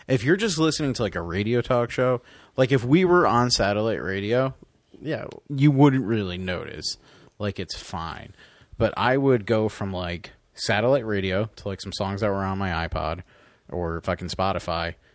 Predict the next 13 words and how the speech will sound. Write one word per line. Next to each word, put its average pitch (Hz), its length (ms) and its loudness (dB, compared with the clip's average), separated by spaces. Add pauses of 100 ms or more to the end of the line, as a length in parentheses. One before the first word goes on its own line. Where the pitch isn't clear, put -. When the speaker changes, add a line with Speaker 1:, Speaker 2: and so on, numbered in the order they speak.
(160)
Speaker 1:
Same 160 280 -2
song. 156 440 2 (560)
And 104 140 -4
I 104 80 -2
c-, - 140 -14 (920)
extreme 127 600 4
noticeable 92 460 -6
difference. 135 480 -6
Speaker 2:
Well, 147 80 -2
I 156 60 0
can 139 300 -4
get 127 260 -2
into 107 920 -8